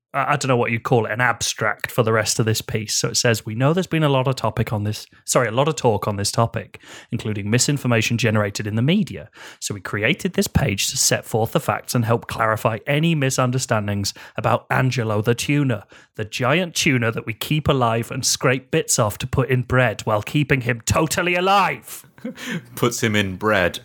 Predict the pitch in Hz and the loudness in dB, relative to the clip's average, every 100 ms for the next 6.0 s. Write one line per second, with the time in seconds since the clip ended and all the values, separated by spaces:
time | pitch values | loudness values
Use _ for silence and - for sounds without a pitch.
0 | - 92 - - 82 80 - - - - | -4 -4 -4 -6 -6 -4 -4 -6 -12 -12
1 | - - - - 135 - 135 - - - | -12 -12 -18 -6 -6 -4 -8 -4 -2 2
2 | 240 - - - 320 - 233 233 220 - | 2 2 0 2 0 2 2 2 0 0
3 | 247 - 120 - - - - - - - | -4 -2 0 -2 -4 -14 -14 -18 -20 -18
4 | - - - - - - - 147 - - | -18 -18 -20 -20 -10 -4 -2 0 0 0
5 | 214 220 202 180 156 - 127 110 - | 0 0 2 0 0 -2 -2 -2 -8